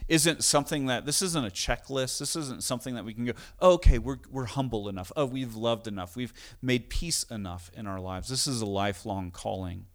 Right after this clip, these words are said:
Patience is the exercise of the large, largeness of the soul that can endure the annoyances and difficulties of people over a period of time,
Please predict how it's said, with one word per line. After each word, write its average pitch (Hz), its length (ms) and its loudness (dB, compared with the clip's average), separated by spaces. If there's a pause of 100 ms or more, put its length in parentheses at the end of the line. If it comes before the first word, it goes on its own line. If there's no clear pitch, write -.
(460)
Patience 147 500 6
is 123 140 0
the 127 180 -2
exercise 117 960 0 (300)
of 113 120 -4
the 117 80 2
large, 117 680 4
largeness 131 800 4
of 117 240 -4
the 107 80 -2
soul 107 760 2 (280)
that 117 180 2
can 123 160 -2
endure 123 640 2
the 113 260 -4
annoyances 120 760 -2
and 104 240 -8
difficulties 104 920 -8 (280)
of 98 200 -12
people 90 580 -10 (340)
over 113 320 0
a 98 60 -2
period 110 500 -4
of 90 160 -10
time, 90 560 -10